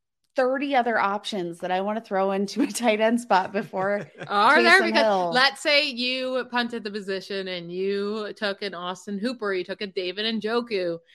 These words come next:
Speaker 2: at the tight end
Speaker 1: Austin
Speaker 2: position.
Speaker 1: Hooper and David Njoku played, had much more offensive opportunities.
Speaker 2: And
Speaker 1: Like,
Speaker 2: did absolutely nothing.
Speaker 1: and did absolutely nothing, but at least they were on the field.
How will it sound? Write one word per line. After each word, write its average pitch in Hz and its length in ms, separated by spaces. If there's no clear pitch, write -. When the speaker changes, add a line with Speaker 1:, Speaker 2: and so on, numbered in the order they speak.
Speaker 2:
at 190 440
the 247 80
tight 220 220
end - 20
Speaker 1:
Austin 233 280
Speaker 2:
position. 294 240
Speaker 1:
Hooper 285 320
and 262 120
David 240 280
Njoku 233 640
played, 208 540
had 202 300
much 208 380
more 208 380
offensive 196 500
opportunities. 180 720
Speaker 2:
And 185 80
Speaker 1:
Like, 202 120
Speaker 2:
did 196 80
absolutely 185 460
nothing. 165 300
Speaker 1:
and 240 140
did 240 160
absolutely 202 600
nothing, 196 380
but 185 100
at 180 100
least 202 220
they 202 100
were 196 120
on 180 100
the 165 80
field. 180 360